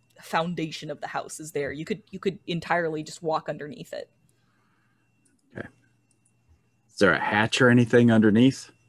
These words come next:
Speaker 1: Uh, there is a ladder that kind of leads up to what looks like a fairly rickety walkway. Uh, but aside from that, there seem-, appears to be two entrances, uh,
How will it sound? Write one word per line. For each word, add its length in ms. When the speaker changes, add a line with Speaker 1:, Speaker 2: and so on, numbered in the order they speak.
Speaker 1:
Uh, 360
there 260
is 640
a 500
ladder 440
that 120
kind 320
of 240
leads 380
up 160
to 240
what 160
looks 240
like 160
a 20
fairly 420
rickety 380
walkway. 560
Uh, 260
but 100
aside 300
from 180
that, 220
there 120
seem-, 280
appears 300
to 80
be 120
two 260
entrances, 760
uh, 400